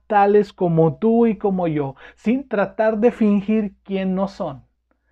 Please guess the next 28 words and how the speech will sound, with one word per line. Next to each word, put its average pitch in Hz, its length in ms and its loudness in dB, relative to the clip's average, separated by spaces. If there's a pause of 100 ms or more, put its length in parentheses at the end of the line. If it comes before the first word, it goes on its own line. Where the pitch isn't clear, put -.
(200)
sino 190 480 0
que 202 260 -4
se 208 180 -2
mostraron 196 760 0
tal 170 240 0
cual 190 280 0
junto 180 360 -4
con 175 180 -2
Jesús, 165 600 -4 (520)
al 160 440 0
lado 185 260 4
de 196 80 4
Jesús, 190 480 -2
y 185 60 2
buscaron 175 600 0
hacer 180 300 0
las 175 180 0
cosas 175 380 -2
de 160 80 0
una 165 240 -2
forma 156 540 0 (640)
diferente. 147 720 -6 (380)
Se 208 200 0
dejaron 185 560 2
moldear 175 540 2
por 180 180 4
el 170 80 -2
Maestro, 165 720 -2